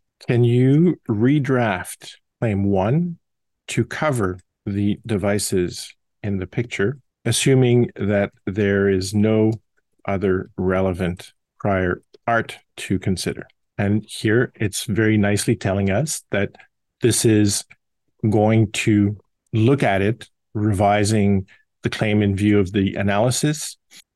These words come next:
And it tells us what it's removed from the claim and emphasizes the mating and secure connection between the sawtooth and the tooth holder.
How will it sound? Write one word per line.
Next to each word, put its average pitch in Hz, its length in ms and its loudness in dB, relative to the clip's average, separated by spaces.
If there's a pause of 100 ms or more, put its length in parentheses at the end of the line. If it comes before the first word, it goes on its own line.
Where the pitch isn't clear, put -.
(100)
And 117 100 2
it 101 120 0
tells 165 340 2
us 107 360 0
what 113 280 0
it's 107 200 -2 (160)
removed 117 600 4
from 113 300 -2
the 90 100 2
claim 151 500 0 (320)
and 104 340 2
emphasizes 104 760 0
the 110 100 0
mating 107 360 2
and 98 140 0
secure 113 380 0
connection 104 580 -2
between 98 580 0 (460)
the 117 100 0
sawtooth 104 720 0 (140)
and 98 380 0
the 92 420 -4
tooth 90 400 -4 (160)
holder. 120 600 0